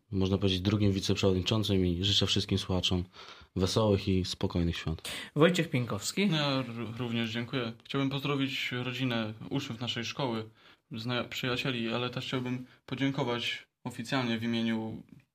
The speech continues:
Speaker 3: delegacji w Lwowie panu dyrektorowi Zbigniewowi Kościkowi, pani profesor Justynie Censorze, że za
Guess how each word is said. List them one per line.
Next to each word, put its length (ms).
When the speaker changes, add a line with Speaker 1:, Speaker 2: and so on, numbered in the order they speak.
Speaker 3:
delegacji 680
w 80
Lwowie 360
panu 340
dyrektorowi 680
Zbigniewowi 520
Kościkowi, 520
pani 280
profesor 600
Justynie 280
Censorze, 480
że 240
za 300